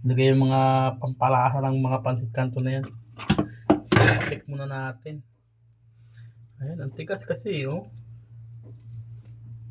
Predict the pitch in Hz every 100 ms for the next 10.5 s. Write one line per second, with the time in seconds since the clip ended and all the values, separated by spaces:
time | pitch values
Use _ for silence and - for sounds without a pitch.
0 | - 117 113 - - - - - - -
1 | - - - - - - - - - -
2 | - - 113 131 113 165 127 120 113 110
3 | - - - - - - - - - -
4 | - - - - - - - - - -
5 | 120 - - - - - - - - -
6 | - - - - - - 120 113 143 -
7 | - - - - - - - - - -
8 | - - - - - - - - - -
9 | 117 - 117 117 117 131 123 - 113 -
10 | - - 117 156 139